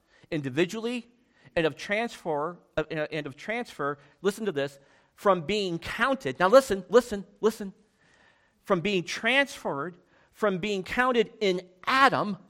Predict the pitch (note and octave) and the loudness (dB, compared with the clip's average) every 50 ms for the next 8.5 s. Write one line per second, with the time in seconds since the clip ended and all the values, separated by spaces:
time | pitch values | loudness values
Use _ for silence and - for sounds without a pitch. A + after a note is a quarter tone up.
0 | _ _ _ _ _ _ _ _ _ _ _ _ _ _ _ _ _ - G3+ A3 | _ _ _ _ _ _ _ _ _ _ _ _ _ _ _ _ _ 6 6 6
1 | A3 - D4 D4 D4 - C4 D4+ D4+ - - - F#3+ D#3+ G3+ G3 E3+ F3+ G3+ C4 | 8 10 10 10 10 10 8 2 2 2 2 -4 -4 -4 -2 2 6 6 8 8
2 | D4 - - - G#3 - - A#3+ D4 C4 A3 C4+ C4+ C4+ - - - C#4+ D4 D4+ | 6 2 -2 -8 -8 -2 2 2 2 6 8 12 12 12 10 8 0 -2 -2 -2
3 | C#4 G3+ G3 F#3+ D3+ G#3+ C4+ C#4+ D4+ B3+ - - C4+ C4+ C4+ C#4 A3+ A3+ A3 A3+ | -2 -2 -4 -6 -4 -4 0 4 4 4 4 4 2 2 2 6 6 6 6 6
4 | - B3+ C4 B3 A#3 G3+ A#3+ C#4+ D4 C#4 F#3 A#2 - - - _ - - D3+ E3+ | 2 -2 -2 -2 -2 2 6 8 8 8 8 4 0 -4 -16 _ 0 2 4 4
5 | G3 B3+ C#4+ D4 B3+ E3 A#2 - - - - E3+ G3+ A#3 C4+ C#4+ D4 D#4 E4 D#4 | 8 8 8 8 8 6 2 0 -14 -4 0 0 2 4 2 2 2 2 0 0
6 | - - - C4 B3 B3 A#3+ - - - - _ _ _ _ _ _ - E3+ F3+ | 0 0 2 4 4 4 2 -2 -16 -20 -20 _ _ _ _ _ _ -10 -6 2
7 | G3+ B3 C4 C4 B3+ A#3+ - C4+ C#4 C#4 A#3+ A#3+ G3+ C4+ C4 A3 - - - C4 | 4 4 4 4 0 -2 0 0 0 2 0 2 2 4 4 4 2 2 -4 6
8 | D#4 D4+ C4 - - - - - - | 8 10 10 10 6 -2 -12 -14 -16